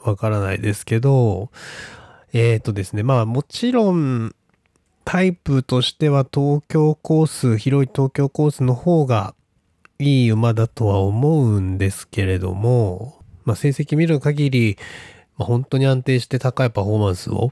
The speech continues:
まあ、間隔空けながらですけど、出せる馬で、えー、まあ、前走、三歳ながらこの天皇賞、秋を買ってここに使ってきたと。で、まあ、三歳は有馬記念ね、あの、非常に、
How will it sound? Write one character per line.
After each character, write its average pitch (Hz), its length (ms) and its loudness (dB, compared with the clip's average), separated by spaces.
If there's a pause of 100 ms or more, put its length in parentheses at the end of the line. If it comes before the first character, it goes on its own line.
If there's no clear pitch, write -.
(100)
ま 110 220 0
あ、 - 0 - (120)
間 131 200 -2
隔 139 160 -2
空 127 140 0
け 143 100 -2
な 156 140 0
が 147 80 2
ら 104 100 -2
で 92 140 -6
す - 100 -16
け 95 140 0
ど、 90 260 -2 (100)
出 107 140 -2
せ 117 180 -2
る 92 200 -2
馬 95 240 0
で、 95 340 0 (720)
え 101 1040 -4
ー、 - 20 -10
ま 127 80 0
あ、 - 60 2
前 117 140 2
走、 104 300 -8 (380)
三 135 240 0
歳 131 200 2
な 151 120 2
が 139 120 0
ら 98 120 -2
こ 101 140 -6
の 95 120 -4
天 101 240 0
皇 101 140 2
賞、 113 220 -4
秋 113 200 -2
を 101 60 -2
買 - 220 -10
っ - 20 -18
て - 160 -8
こ 101 160 -8
こ 98 140 -2
に 95 100 -2
使 - 220 -6
っ 92 40 -4
て - 220 -8
き - 80 -18
た 117 160 -8
と。 - 240 -10 (1000)
で、 - 60 -4
ま 123 120 0
あ、 - 20 -4
三 196 240 0
歳 269 180 0
は 113 260 0 (160)
有 131 120 0
馬 151 100 0
記 208 140 -4
念 104 180 0
ね、 101 260 -2
あ 113 140 0
の、 110 100 2
非 113 120 0
常 120 180 2
に、 120 260 0